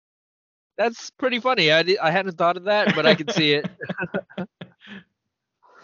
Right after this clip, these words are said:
Speaker 1: I was just gonna say, I was just gonna chalk it up to Rick Remender's classic misdirection, right? What better way to set up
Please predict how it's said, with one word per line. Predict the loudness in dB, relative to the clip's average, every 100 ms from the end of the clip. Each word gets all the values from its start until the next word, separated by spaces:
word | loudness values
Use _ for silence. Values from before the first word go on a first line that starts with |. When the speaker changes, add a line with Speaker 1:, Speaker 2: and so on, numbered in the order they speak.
| -20 -14
Speaker 1:
I | 0 2
was | 2 0
just | -2
gonna | -2 -2
say, | 0 2
I | 2
was | 0
just | -4 -2
gonna | -2 -2
chalk | -2 -2 0
it |
up | -2 -2 -4
to | 0 2 2 0 -2
Rick | -4 -4
Remender's | -4 -4 -4 -2 -2 -4
classic | -8 -4 -2 -2 -6 -8 -16 _ _ _ _ -4
misdirection, | -4 -2 -2 -2 -2 -4 -6 -10 -18 _
right? | -4 0 0 -2 _ _ _ _ _ _
What | -2 -2
better | -2 0 0
way | 2 0
to | 0
set | -2 0 2
up | 2